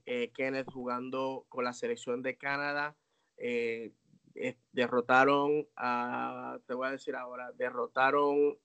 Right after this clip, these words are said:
a, esta noche uno a cero a Cuba. Y en el juego pasado, que yo creo que fue uno de los mejores juegos internacionales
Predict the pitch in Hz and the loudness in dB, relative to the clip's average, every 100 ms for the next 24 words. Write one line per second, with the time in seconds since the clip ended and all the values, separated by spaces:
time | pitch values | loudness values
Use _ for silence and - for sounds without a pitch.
0 | - - 123 120 117 120 123 127 127 131 | -12 -4 0 0 2 0 0 0 -4 -4
1 | 131 131 135 - 135 - 147 147 170 123 | -6 -6 -6 -6 0 6 8 8 4 -2
2 | 127 - _ - - - _ 135 139 151 | -4 -8 _ -20 -20 -20 _ 2 6 6
3 | 143 - 147 147 143 - 180 143 123 139 | 4 2 4 4 0 -4 -2 -2 -4 -10
4 | _ _ - - - 147 180 196 - - | _ _ -20 -20 -8 -6 -4 -6 -8 -2
5 | 135 135 131 135 127 135 139 170 160 143 | 2 2 2 2 0 2 4 4 2 2
6 | - 151 143 131 127 120 123 123 139 139 | 6 6 6 2 -6 -6 -8 -6 -6 -6
7 | 143 139 147 143 147 139 135 127 135 139 | -6 -6 -4 -2 -2 -2 -2 -2 -4 -6
8 | - 139 143 - 143 131 - 127 123 123 | -6 -2 -2 -4 -12 -18 -8 -8 -6 -8
9 | 120 127 123 135 123 120 - | -8 -6 0 2 0 -4 -14